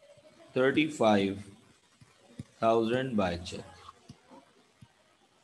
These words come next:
आपकी मशीन का अंदाजा दस साल चलाना था, लेकिन दस साल के बजाय वो आपने उसकी performance खराब देखी होगी या कोई और मसला था, तो आपने उसको unexpectedly, आपको उसको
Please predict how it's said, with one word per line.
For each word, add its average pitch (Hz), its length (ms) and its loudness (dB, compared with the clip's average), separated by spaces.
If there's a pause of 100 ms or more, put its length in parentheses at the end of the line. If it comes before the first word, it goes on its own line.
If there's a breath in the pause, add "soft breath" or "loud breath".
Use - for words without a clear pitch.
(720 loud breath)
आपकी 156 380 6
मशीन 160 400 2
का 175 60 6
अंदाजा 156 400 6
दस 147 160 6
साल 160 300 4
चलाना 143 320 2
था, 151 140 -2
लेकिन 143 320 -4
दस 135 140 4
साल 156 300 2
के 165 120 0
बजाय 127 320 6
वो 165 140 2
आपने 143 480 2
उसकी 143 220 -6
performance 127 500 -4
खराब 123 260 -2
देखी 127 240 -2
होगी 127 340 -2
या 123 60 0
कोई 120 180 -2
और 123 220 2
मसला 120 340 -2
था, - 360 -6 (500 soft breath)
तो 151 60 2
आपने 151 460 2
उसको 156 300 0
unexpectedly, 143 920 -2
आपको 139 400 0
उसको 143 520 -4